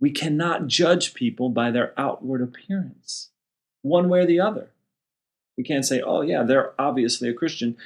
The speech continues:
because they go to church, because they do this, that, or the other thing." It's a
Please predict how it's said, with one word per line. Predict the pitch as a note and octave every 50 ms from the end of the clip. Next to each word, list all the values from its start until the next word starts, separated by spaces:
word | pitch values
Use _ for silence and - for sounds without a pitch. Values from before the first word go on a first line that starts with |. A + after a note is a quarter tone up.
| - _ -
because | C#3+ C#3 - C#3+ B2 A2
they | A#2+ B2+ B2+ B2
go | A#2 A2+ G2+ C3 C3+ C3+ C3 B2+
to | B2+ C3+
church, | B2 - - D#3+ D#3 B2 - - - - - - _ _ _ _ _ _ _ _ _ -
because | B2+ B2+ B2+ D3 C#3 A#2+
they | B2 C3+ C3+
do | B2 B2+ C#3+ C#3 B2+
this, | A#2 C#3 C3+ C3+ - -
that, | C3+ C3+ C3+ - -
or | - C3 B2+
the | B2 B2+
other | C#3 D#3 D3+ D3+
thing." | C#3 - - A#2+ A2 G#2+ G#2+ - _ _ _ -
It's | F#3 F#3 F3+
a | F3+